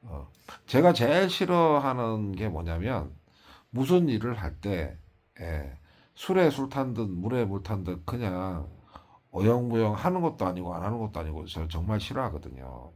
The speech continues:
예. 제가 싫어하는 걸 떠나서 그렇게 하시면 오 년 오십억을 절대 갈 수가 없습니다. 제가 아무리 뭐 용 빼는 재주가 있어도,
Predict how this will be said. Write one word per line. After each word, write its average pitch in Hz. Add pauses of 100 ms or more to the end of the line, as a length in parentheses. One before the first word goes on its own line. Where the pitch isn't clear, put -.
예. 69 (500)
제가 156
싫어하는 143
걸 123
떠나서 113 (440)
그렇게 139
하시면 113
오 85
년 107
오십억을 90 (520)
절대 113
갈 73
수가 107
없습니다. 73
제가 85
아무리 85
뭐 80
용 80
빼는 92
재주가 78
있어도, 76